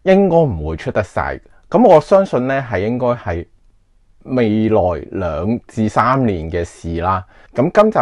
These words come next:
呢，不如我哋就睇吓個發布會有啲咩新品啱啦。相信鍾意機械人嘅話呢，多多少少都可能會中一兩件。事不宜遲啦，不如即刻去片睇，講吓個 event 有啲咩嘢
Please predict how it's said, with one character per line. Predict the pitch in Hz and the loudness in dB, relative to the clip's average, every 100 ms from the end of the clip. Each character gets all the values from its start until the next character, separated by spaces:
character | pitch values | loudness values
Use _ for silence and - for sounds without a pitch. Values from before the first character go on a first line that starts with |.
| 131 | 0
呢， | 160 160 | -2 0
不 | 190 | 2
如 | 147 95 | 2 0
我 | 87 | -4
哋 | 92 87 | -6 -6
就 | 87 87 | -6 -6
睇 | - | -4
吓 | - 113 | -2 -2
個 | 95 | -4
發 | 90 90 | -6 -6
布 | - 90 87 87 | -4 -4 -2 -2
會 | |
有 | 90 | -2
啲 | 90 | -4
咩 | 113 120 104 | -6 -4 -6
新 | 90 113 | -4 -4
品 | 92 | -4
啱 | 90 - 104 104 | -6 -8 -8 -6
啦。 | 98 - - - | -8 -10 -20 -20
相 | - 254 262 | 0 2 2
信 | 233 147 151 - _ - | 0 -2 -4 -10 _ -4
鍾 | - 202 202 | 0 2 0
意 | 139 | -2
機 | 143 | -4
械 | 156 - 101 87 | -6 -6 -6 -6
人 | 82 80 | -6 -8
嘅 | 90 | -6
話 | 80 78 | -4 -4
呢， | 95 95 - - | -4 -6 -8 0
多 | 202 185 196 | 4 4 2
多 | - 180 | 0 0
少 | 180 - | 0 -2
少 | 104 - 92 | -2 -2 -4
都 | 113 120 | -2 -4
可 | - 101 | 0 0
能 | 101 | 0
會 | 73 82 - - | -4 -8 -10 -2
中 | 107 85 | -2 0
一 | 101 | -4
兩 | 90 82 71 80 | -4 -4 -6 -8
件。 | 73 57 82 - - | -12 -16 -16 -20 -20
事 | - 117 | -8 -2
不 | 117 | 4
宜 | 160 120 87 | 4 4 -2
遲 | - 80 | -6 -6
啦， | 87 - _ _ | -6 -8 _ _
不 | 220 | 4
如 | 147 95 | 4 2
即 | - 175 | 0 -2
刻 | - 151 | 0 -4
去 | 139 110 | 0 -2
片 | - 110 202 | -2 -6 -6
睇， | - 127 | -10 -10
講 | - 98 123 | -2 -2 0
吓 | 131 | -2
個 | 113 | 0
event | 101 98 110 117 | -2 0 2 2
有 | 87 | -2
啲 | 92 | -2
咩 | 123 123 120 | -2 0 0
嘢 | 95 87 80 80 | 0 -4 -6 -8